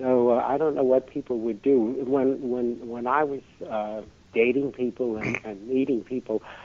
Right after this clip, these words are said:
I lived in cities. I lived in, you know, co-, within driving distance of Manhattan. Uh, plus, in the, even in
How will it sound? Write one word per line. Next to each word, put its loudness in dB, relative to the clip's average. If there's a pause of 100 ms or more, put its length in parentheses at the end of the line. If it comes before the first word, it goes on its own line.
(160)
I 8
lived 6
in 2 (140)
cities. 6
I -4
lived -8
in, -2
you 2
know, 0
co-, -4
within 0
driving 4
distance -8
of -6
Manhattan. -2 (280)
Uh, 2 (320)
plus, 8 (160)
in -2
the, -4
even 0
in -4